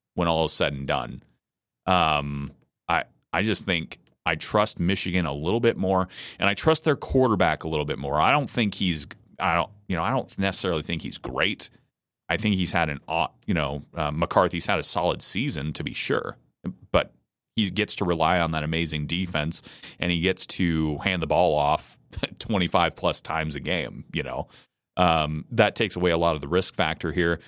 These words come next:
I think Penn State is going to force Michigan off the field more, uh, or they're going to put McCarthy in points where he's gonna have to go win the game.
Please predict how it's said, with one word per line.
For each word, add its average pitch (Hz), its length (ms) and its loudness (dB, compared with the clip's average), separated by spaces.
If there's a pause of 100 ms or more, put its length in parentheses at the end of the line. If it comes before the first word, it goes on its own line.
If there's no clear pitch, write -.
(220)
I 90 120 2
think 101 260 -2
Penn 92 180 0
State 90 380 0
is 87 160 -2
going 87 260 0
to 85 160 -4
force 92 460 -2
Michigan 92 360 2
off 87 240 0
the - 100 -2
field 127 440 0
more, 143 320 2 (720)
uh, 90 260 4 (240)
or 127 360 8
they're 101 80 4
going 107 180 4
to 92 60 2
put 120 180 4
McCarthy 110 540 2
in 82 140 0
points 80 440 -2
where 85 220 2
he's 117 300 -2
gonna 82 200 0
have 69 240 -2
to 69 220 -2
go 92 260 4
win 73 240 -2
the 67 60 -8
game. 69 400 -6